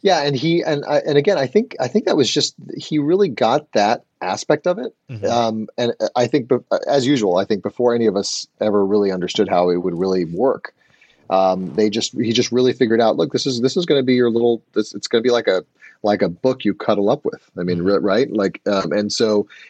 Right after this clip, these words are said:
Speaker 1: um, they, they really presented it that way. And again, at the time, I remember, I mean, I didn't buy the first iPad. Um, so, at the, which is weird for me 'cause I buy everything, but I, I didn't buy that first
Speaker 2: <laughs>
Speaker 1: iPad. And so it was one of those funny things where I was like, "Ah,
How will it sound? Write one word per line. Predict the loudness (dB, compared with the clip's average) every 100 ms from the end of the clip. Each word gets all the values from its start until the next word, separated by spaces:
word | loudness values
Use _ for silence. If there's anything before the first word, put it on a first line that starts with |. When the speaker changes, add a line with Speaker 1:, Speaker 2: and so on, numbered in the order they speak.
| _
Speaker 1:
um, | -2 -2 -2 -8
they, | -4 0 0
they | -2 -2 -2
really | 0 0 0 2 0 -2
presented | -4 -2 0 0 0 0
it | -2 -2
that | 0 0
way. | 0 0 2
And | 2
again, | 0 2 2 0 -2
at | -4 -4
the | -4
time, | -2 -2 0 0 0
I | 0
remember, | 0 0 -2 -2 -4 -6
I |
mean, | -4 0
I |
didn't | 0 0
buy | 0 -2
the | -4
first | -14 -12
iPad. | -12 -12 -14 _ _ _ _ _ _ _ _ _
Um, | -2 0 0 -4 -10
so, | -4 -4
at | -2
the, | -2
which | -2 -2
is | -4
weird | -2 -2 -2
for | -2
me | 0
'cause | 0
I | 0
buy | 0 0
everything, | 0 -2 -8 -2
but | -2 2
I, | 0
I | 2 2 2 2
didn't | 2 0
buy | 2 0
that | 0 0
first | 0 2
Speaker 2:
<laughs> |
Speaker 1:
iPad. | 2 2 2 0 -2 -16 -18 -4
And | -2 -2
so | -2 0 2 0 -4 -20 _
it | 0
was | 2
one | 2
of | 2
those | 2 0
funny | -2 -2
things | -2 -4
where | -2
I | -2
was | -2
like, | -4 -6 -6
"Ah, | -4 -4